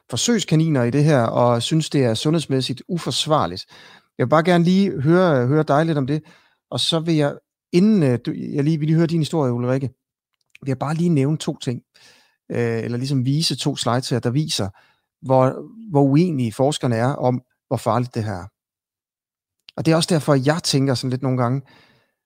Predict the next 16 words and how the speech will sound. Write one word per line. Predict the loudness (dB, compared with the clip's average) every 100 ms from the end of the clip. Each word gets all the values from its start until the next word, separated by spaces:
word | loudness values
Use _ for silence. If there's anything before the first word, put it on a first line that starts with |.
| _ -8
øhm, | -6 -4 -6 -6 -8 -10 -14 _ _ _ _ _ _ _ _ _ _ _ _ -8
at, | -6
at | -4 -6 -4
vi | 0
bare | 2 4 2
er | 2 2
i |
en | 0
situation, | -2 -2 0 0 -2 -4 -14 _ 0
hvor, | 0 0 -12 -10 -4
altså, | -2 2
nogle | 2 4
gange | 4 2
er | 2
konklusionen | 0 -2 -2 0 0
bare, | 0